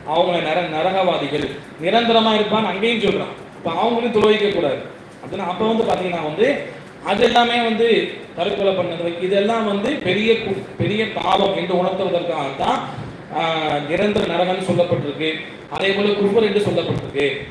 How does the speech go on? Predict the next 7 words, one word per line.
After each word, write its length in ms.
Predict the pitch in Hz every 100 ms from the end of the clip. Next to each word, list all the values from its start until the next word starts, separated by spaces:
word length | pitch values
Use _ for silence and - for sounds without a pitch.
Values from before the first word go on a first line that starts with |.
| -
மாறா 220 | 165 226
இஸ்லாத்துக்கு 540 | 202 190 220 226 208
வழியேத்தாது. 840 | 214 214 185 185 180 160 143 139 131 -
தொழுகை 340 | 175 208 214
மட்டும் 400 | 180 - 277 - - - - - - 180
இஸ்லாத்தை 520 | - 214 220 190 190
விட்டும் 440 | 180 185 214 -